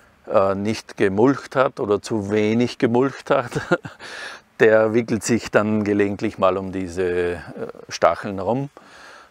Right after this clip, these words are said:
Also das macht er bloß einmal und dann beim nächsten Mal lässt er sich beim Mulchen mehr Zeit. Das ist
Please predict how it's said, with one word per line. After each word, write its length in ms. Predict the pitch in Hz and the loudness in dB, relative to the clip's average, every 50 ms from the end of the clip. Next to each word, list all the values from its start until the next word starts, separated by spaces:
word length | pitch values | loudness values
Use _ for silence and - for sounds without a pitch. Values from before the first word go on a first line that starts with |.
| _ - | _ -4
Also 320 | - 107 101 98 92 104 98 | 0 2 2 2 0 -2 0
das 500 | 92 110 101 95 - - - - - - | 2 2 2 2 0 -4 -6 -6 -8 -8
macht 340 | 117 107 98 98 95 - - | -2 0 0 0 0 -2 -6
er 60 | 90 | -6
bloß 340 | 80 95 87 90 90 85 87 | -4 -4 -4 -4 -4 -4 -4
einmal 520 | - 80 82 82 80 76 80 85 90 95 | -4 -4 -4 -4 -2 0 0 0 0 -2
und 260 | 101 107 95 90 - | -4 -6 -8 -6 -6
dann 280 | - 92 95 95 95 92 - - _ - - - - - | -4 -4 -4 -6 -8 -10 -14 -20 _ -20 -20 -20 -12 0
beim 240 | - 95 90 90 90 | 0 2 2 2 0
nächsten 320 | 98 107 104 - - 110 | 0 -2 -2 -2 -2 0
Mal 200 | 95 98 95 98 | 2 2 2 4
lässt 220 | 98 101 98 - - | 2 2 0 2 0
er 80 | 113 | -2
sich 240 | 98 - 107 95 - | 0 0 -2 -4 0
beim 220 | - 95 90 90 | 0 0 0 0
Mulchen 340 | 92 101 101 92 - - 98 | -2 -2 -2 -4 -4 -8 -8
mehr 200 | 87 82 78 78 | -6 -6 -6 -6
Zeit. 300 | - - 82 82 - - - - - - - - - - - | -6 -6 -6 -6 -6 -8 -14 -20 -18 -16 -16 -16 -16 -16 0
Das 200 | - 127 117 107 | 2 4 4 6
ist 300 | 139 143 120 - - - | 6 4 4 2 -2 -6